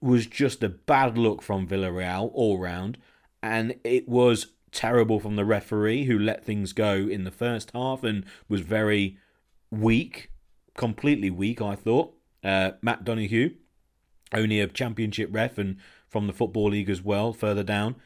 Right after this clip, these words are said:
So you really needed a stronger referee. And we've now lost one of our best players for the entire season.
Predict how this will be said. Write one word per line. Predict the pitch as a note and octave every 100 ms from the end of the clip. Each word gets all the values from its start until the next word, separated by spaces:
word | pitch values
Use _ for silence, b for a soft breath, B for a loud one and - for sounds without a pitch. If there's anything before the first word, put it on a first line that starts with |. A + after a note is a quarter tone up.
| b
So | _ - A2 G#2 G#2 -
you | C#3 C3 A#2+ A#2+
really | A#2+ A2+
needed | G#2+ A2 G#2 G2
a |
stronger | G2+ - A2 G2+
referee. | G2 G2 - F#2+ F#2+ F#2 B2 b b b b -
And | C#3 D3 D#3 C#3+ - - _ _ _ _ _ _
we've | - A2+ C#3 C#3
now | C3+ C3+ C3+
lost | C#3 C#3 - - - _
one | - C3
of | C3
our | C3
best | C3 C3
players | - C#3 C3+
for | -
the | C#3
entire | C3+ C3 C#3+ C3+
season. | - D#3 A2+ E2